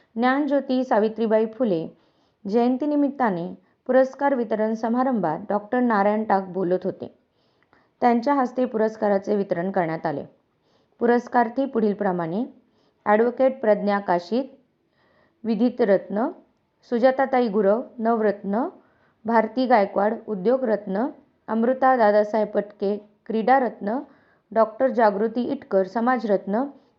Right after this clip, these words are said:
प्रियाताई सागर जगताप, सहकार रत्न, उषा संदीप टिळेकर, समाज रत्न, श्वेता चव्हाण,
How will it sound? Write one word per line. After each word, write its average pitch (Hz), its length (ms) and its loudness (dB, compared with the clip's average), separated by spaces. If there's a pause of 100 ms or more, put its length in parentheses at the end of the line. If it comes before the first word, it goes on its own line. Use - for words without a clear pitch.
(120)
प्रियाताई 262 460 2
सागर 220 360 0
जगताप, 202 580 0 (440)
सहकार 254 420 2
रत्न, 208 400 -4 (380)
उषा 247 340 -2
संदीप 240 360 0 (100)
टिळेकर, 254 380 2 (140)
समाज 233 340 0
रत्न, 208 400 -4 (1120)
श्वेता 233 320 4
चव्हाण, 240 420 0